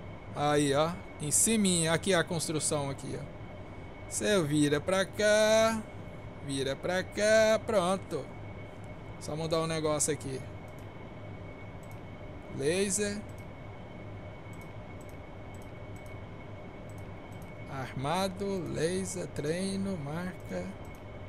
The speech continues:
Laser, beleza.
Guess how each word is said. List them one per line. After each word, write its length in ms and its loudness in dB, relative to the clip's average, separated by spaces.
Laser, 460 2
beleza. 600 2